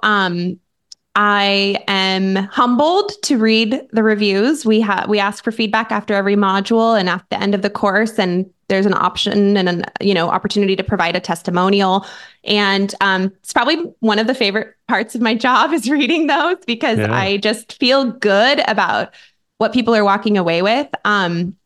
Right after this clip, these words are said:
Speaker 1: I have a little review here. Let me pull it up, um, from a woman named Maria who just finished the course. She said,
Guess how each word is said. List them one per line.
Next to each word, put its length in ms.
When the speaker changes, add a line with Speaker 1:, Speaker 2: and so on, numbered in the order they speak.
Speaker 1:
I 80
have 160
a 100
little 540
review 300
here. 160
Let 80
me 100
pull 180
it 80
up, 240
um, 420
from 240
a 260
woman 220
named 300
Maria 500
who 160
just 380
finished 300
the 60
course. 400
She 220
said, 640